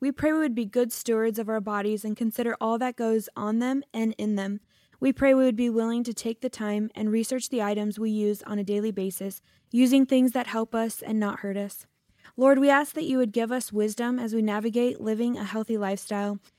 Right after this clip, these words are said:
Help us to make good choices and be on the same page in marriage so that we can enjoy the benefits of living toxic-free. Please help us to not be overwhelmed by the process of learning,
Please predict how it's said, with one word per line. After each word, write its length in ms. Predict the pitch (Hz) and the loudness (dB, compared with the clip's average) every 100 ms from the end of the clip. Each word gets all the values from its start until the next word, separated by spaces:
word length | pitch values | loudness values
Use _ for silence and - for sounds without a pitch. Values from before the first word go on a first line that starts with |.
| _ - | _ 0
Help 180 | 254 | 4
us 120 | 277 - | 4 4
to 80 | 247 | 0
make 180 | 220 | 0
good 200 | - 233 | 0 0
choices 540 | - 214 208 220 214 208 | 0 0 0 0 -2 0
and 160 | 208 214 | -2 2
be 80 | |
on 100 | 226 226 | 2 2
the 60 | |
same 280 | 214 233 240 | 0 0 0
page 280 | 240 247 240 | 0 0 0
in 100 | 247 | 0
marriage 320 | 208 202 208 | 0 -2 -4
so 100 | - | -4
that 200 | 226 220 | -4 -2
we 140 | 226 240 | -2 0
can 160 | 254 | 0
enjoy 320 | 254 226 214 | 2 2 0
the 100 | 208 | -2
benefits 480 | 202 202 190 202 196 - | -2 -4 -4 -6 -8 -6
of 160 | 202 | -4
living 360 | 214 214 208 202 | -2 -2 -2 -4
toxic-free. 720 | 196 196 - 196 - 202 202 _ _ _ _ _ _ | -6 -10 -10 -12 -6 -6 -6 _ _ _ _ _ _
Please 280 | - 277 302 | 0 2 4
help 200 | 277 247 | 0 0
us 160 | 262 - | -2 -2
to 120 | - 220 | -4 -2
not 180 | 220 | -2
be 120 | 240 220 | 0 0
overwhelmed 720 | 202 208 202 208 233 254 - | 0 -2 0 0 0 -2 -4
by 100 | 226 | -4
the 80 | 208 | -4
process 440 | - 214 208 226 | -2 -4 -4 -6
of 140 | 220 196 | -6 -4
learning, 400 | 208 220 247 | -2 -2 -2